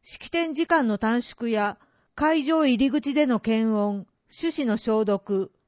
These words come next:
茨城アマビエちゃんの登録をしていただきました。会場では、華やかな晴れ着やスーツに身を包んだ新成人が、旧友との再会を喜び合い、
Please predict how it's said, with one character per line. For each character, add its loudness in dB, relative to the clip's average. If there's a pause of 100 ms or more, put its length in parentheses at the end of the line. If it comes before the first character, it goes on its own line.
(380)
茨 2
城 4
ア 2
マ 2
ビ 2
エ 2
ち 0
ゃ 4
ん -6 (140)
の -2
登 4
録 2
を 4
し -8
て 0
い -2
た 0
だ 2
き -6
ま -2
し -12
た。 -8 (1160)
会 0
場 0
で 4
は、 -2 (380)
華 -2
や 0
か 0
な 0
晴 0
れ 0
着 0
や 2
ス -8
ー -4
ツ -10
に -2
身 0
を 0
包 -6
ん -4
だ 0
新 -4
成 0
人 -6
が、 -12 (420)
旧 0
友 0
と 2
の 0
再 -2
会 0
を 2
喜 0
び -2
合 -2
い、 -8